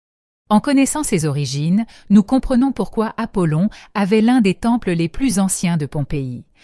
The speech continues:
Sa construction remonte au huitième ou septième siècle avant Jésus-Christ.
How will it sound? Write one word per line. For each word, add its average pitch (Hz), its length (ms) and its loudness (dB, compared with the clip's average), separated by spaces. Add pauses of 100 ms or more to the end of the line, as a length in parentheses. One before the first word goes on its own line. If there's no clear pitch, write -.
(200)
Sa - 240 -2
construction 214 680 0
remonte 175 480 0
au 185 120 0
huitième 214 600 0
ou 208 120 -2
septième 202 480 -2
siècle - 500 -6
avant 185 300 -2
Jésus-Christ. 143 760 -6